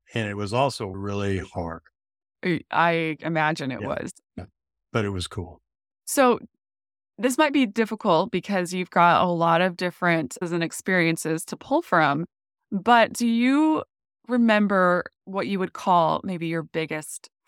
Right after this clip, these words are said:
Speaker 2: flop in business, something that you really thought was gonna take off, and then it just did not?
Speaker 1: I got two of 'em.
Speaker 2: <laughs> I was gonna say, you
Speaker 1: And
Speaker 2: did
Speaker 1: when I
Speaker 2: say you
Speaker 1: say
Speaker 2: had two
Speaker 1: flop
Speaker 2: businesses that failed.
Speaker 1: I, yeah, we had a spinoff out of the University of Oklahoma. I had a biology degree, and then I'd been in agriculture, so that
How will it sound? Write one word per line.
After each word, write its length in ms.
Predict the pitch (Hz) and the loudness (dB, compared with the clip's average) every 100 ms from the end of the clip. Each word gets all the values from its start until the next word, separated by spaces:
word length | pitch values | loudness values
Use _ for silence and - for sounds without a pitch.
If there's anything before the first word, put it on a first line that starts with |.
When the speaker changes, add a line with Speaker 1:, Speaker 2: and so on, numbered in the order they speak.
| _ | _
Speaker 2:
flop 500 | 180 170 143 113 - - _ | -4 0 2 0 -4 -20 _
in 160 | 151 143 | -12 -10
business, 480 | - - - - | -12 -12 -14 -14
something 320 | - 175 185 190 | -10 -8 -6 -6
that 80 | 190 | -6
you 120 | 190 | -4
really 240 | 190 190 | -4 -2
thought 200 | 196 - | 0 0
was 120 | 175 | -2
gonna 140 | 180 170 | -6 -6
take 260 | - 208 | -6 0
off, 240 | 247 247 254 | 4 4 2
and 200 | - 175 | -4 -4
then 120 | 160 156 | -2 -4
it 140 | - | -6
just 640 | - 151 151 - - - - | -4 -4 -6 -12 -14 -16 -12
did 200 | 151 - | -12 -10
not? 320 | - - - - - | -10 -10 -12 -12 -2
Speaker 1:
I 100 | 151 | 0
got 220 | 143 - | 0 -4
two 260 | - 147 135 | -4 -2 -2
of 160 | 87 | -6
'em. 80 | 90 _ - | -14 _ -4
Speaker 2:
<laughs> 320 | 220 220 196 _ _ _ | -4 -6 -14 _ _ _
I 120 | - 294 | -4 2
was 80 | |
gonna 100 | 294 | 4
say, 120 | 285 294 | 4 4
you 60 | |
Speaker 1:
And 60 | 285 | 4
Speaker 2:
did 40 | 359 | 4
Speaker 1:
when 80 | |
I 20 | - | 4
Speaker 2:
say 100 | 359 | 4
you 60 | |
Speaker 1:
say 100 | 320 | 6
Speaker 2:
had 160 | 320 233 | 4 4
two 120 | 311 | 4
Speaker 1:
flop 100 | 339 | 6
Speaker 2:
businesses 460 | 262 233 254 226 208 | 4 2 0 -2 -2
that 160 | 185 135 | -2 0
failed. 420 | 208 185 170 175 - | -2 0 -2 -6 -12
Speaker 1:
I, 80 | 98 - _ _ _ _ _ _ - - _ | -12 -14 _ _ _ _ _ _ -14 -14 _
yeah, 240 | 117 117 117 | -6 -2 -2
we 220 | 120 143 | 0 0
had 180 | 143 120 | 0 -2
a 80 | |
spinoff 580 | 110 107 - 147 120 113 | -2 -4 0 2 2 0
out 120 | 123 | 0
of 40 | 107 | 0
the 60 | |
University 480 | 104 110 107 110 - | 0 0 0 -4 -4
of 100 | 101 | -4
Oklahoma. 500 | 104 101 98 104 98 | -4 -4 -4 -2 -2
I 140 | 101 120 | 0 2
had 100 | 143 | 2
a 60 | |
biology 640 | 95 104 104 113 104 107 104 | 0 0 0 0 -2 -6 -10
degree, 440 | 101 104 107 104 | -6 -2 0 0
and 100 | 101 | -2
then 140 | 101 | -2
I'd 120 | 101 98 | -4 -4
been 160 | 101 | -6
in 100 | 92 | -4
agriculture, 760 | 95 113 117 107 113 107 - 104 | -2 -2 -2 -2 -4 -4 -6 -10
so 180 | - 104 | -8 -6
that 220 | 104 110 | -6 -8